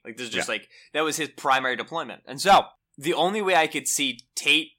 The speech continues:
Speaker 1: being retained is if Tate, recognizing that he's getting older than thirty, comes to a locker room that players have been very clear that they love,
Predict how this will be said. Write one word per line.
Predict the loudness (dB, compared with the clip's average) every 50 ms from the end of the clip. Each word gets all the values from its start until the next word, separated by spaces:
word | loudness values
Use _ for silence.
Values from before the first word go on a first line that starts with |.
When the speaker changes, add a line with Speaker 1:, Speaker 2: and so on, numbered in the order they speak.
| _ -14
Speaker 1:
being | -8 -4 -4 -4 -4 -4 -4
retained | -6 -6 -6 -2 -2 0 0 0 -2 -6 -10 -12 -10 -10
is | -8 -6 -6 -6
if | -6 -8 -8 _ _
Tate, | -2 0 0 0 0 -4 -8 _ _ _ _ _
recognizing | -14 -4 -4 -2 -2 -2 -6 -4 -2 0 0 0 0 -2 -6 -8
that | -8 -8
he's | -6 -8 -8 -6
getting | -4 -4 -4 -4 -4
older | -6 -6 -6 -6
than | -8 -10 -12 -12
thirty, | -12 -10 -10 -10 -10 -12 -18 -18 _
comes | -2 -2 -2 0 -2 -4 -6
to | -4 -4 -2 -2 -2 -2
a | -4
locker | 0 2 2 2 2 0 -4
room | -6 -6 -6 -4 -2
that | -2 -2 -2 -4 -6 _ _ _ _ _ _
players | -6 -4 -2 0 0 -2 -2 -4
have | -6 -6 -6
been | -8 -10 -8
very | -4 -2 -2 -2 -2 -4 -6
clear | -10 -14 -10 -8 -6 -6 -4
that | -6 -8 -8 -4
they | -4 -4 -4
love, | -4 -2 0 0 0 0 -4 -10